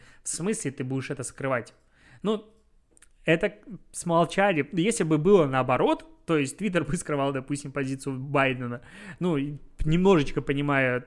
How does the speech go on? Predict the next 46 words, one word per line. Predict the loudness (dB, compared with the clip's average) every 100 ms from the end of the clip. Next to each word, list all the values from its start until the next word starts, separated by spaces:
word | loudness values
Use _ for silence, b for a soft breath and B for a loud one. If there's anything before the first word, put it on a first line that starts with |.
| -2
э, | -2
то, | 0 0
каким | 0 -4 -4 -2
образом | 0 0 -2 -2
там | -4 -6
сейчас | -4 -4 -6 B B B
новостная | -4 -2 -2 0
повестка | 0 0 -2 -6
происходит. | -6 -6 -8 -2
Там | -2 0
бы | -2
был | -2 0 0
взрыв, | -2 -2 -2 -2
мне | -6
кажется, | -4 -4 -4 -8
всех | -6 -2 -2 -2
пердаков, | -6 -4 -4 -2 -4
которые | -4 -4 -4
вообще | -2 -6
существуют | -6 -8 -8 -6 -4 -4
в | -6
интернете. | -4 -4 -4 -8 -12 -20 B B B -12 0
А | 4 6 4 4
так | 0 -2
как | 2
Трампа | 4 4 2
можно, | 2 2 2 2 2
вот, | 0 0
пожалуйста, | 0 0 2 0 -2 -2
скрывайте. | -2 -2 0 0 -4 -14 B B B -6
Э, | 0 2
Трамп | 4 2
же | 2
по, | 0 2 2
по | 2 2 4
итогу | 4 2 2
задумался | 2 2 2 0 -2
о |
том, | -2 -2
чтобы | -4 -8
создать | -6 0 0 0
своё | 2 2
медиа, | 2 -2 -2
потому | -4 -6 -6
что | -4
его | -2 0